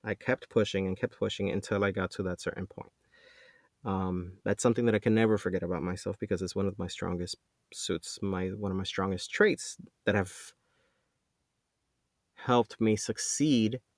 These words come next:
to what I call success. Okay? In this case, I was pumping myself up. Also, I said, "You have all the tools in place to succeed. Now succeed."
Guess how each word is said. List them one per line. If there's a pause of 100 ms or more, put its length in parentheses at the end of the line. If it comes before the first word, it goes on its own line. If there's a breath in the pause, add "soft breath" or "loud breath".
to
what
I
call
success. (1500)
Okay? (4000 soft breath)
In
this
case,
I
was
pumping
myself
up.
Also,
I
said,
"You
have
all
the
tools
in
place
to
succeed. (180)
Now
succeed."